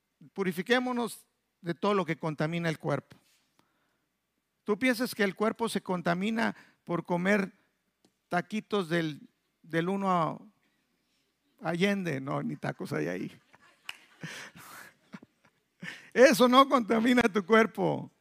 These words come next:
No es lo que entra por tu boca lo que te contamina, sino que sale de tu boca, dijo Jesús. Deja, quitémonos de toda contaminación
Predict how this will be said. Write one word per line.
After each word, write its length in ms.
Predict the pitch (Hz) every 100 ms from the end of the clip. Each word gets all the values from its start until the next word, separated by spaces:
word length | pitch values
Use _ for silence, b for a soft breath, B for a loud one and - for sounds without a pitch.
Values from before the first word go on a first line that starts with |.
| _ b b -
No 300 | 196 277 262
es 200 | 277 277
lo 220 | 320 214
que 220 | 330 262
entra 320 | 285 262 220
por 180 | 180 180
tu 140 | - 180
boca 320 | 226 254 214
lo 120 | 180
que 120 | 180
te 120 | 160
contamina, 640 | 175 180 165 170 202 220 185
sino 320 | 175 165 156
que 140 | -
sale 600 | 147 - 214 208 208 170
de 180 | 143 147
tu 280 | 139 - 127
boca, 640 | 120 139 143 - 123 117 _ _ _ _ _ _ -
dijo 240 | 151 147
Jesús. 680 | 131 123 170 147 - - _ _ _ _ _ _ _ _ _ _ _ _ _ _ _ _ _ _ _ _ _ _ _ _
Deja, 340 | 160 180 147 160 190 156
quitémonos 760 | - 180 - 180 226 269 226 151
de 100 | 151
toda 340 | - 185 226
contaminación 1300 | 208 190 170 143 143 139 135 135 127 175 220 339 269